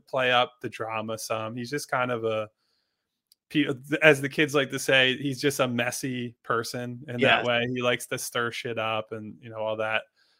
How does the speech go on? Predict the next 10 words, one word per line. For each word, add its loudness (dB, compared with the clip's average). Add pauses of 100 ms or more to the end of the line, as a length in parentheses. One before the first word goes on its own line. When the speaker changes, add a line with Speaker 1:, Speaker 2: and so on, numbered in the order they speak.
(140)
Speaker 1:
Um, 8 (340)
I'm 10
not 8
gonna 6
sit 4
here 8
and 2
tell 4
you 2
that -2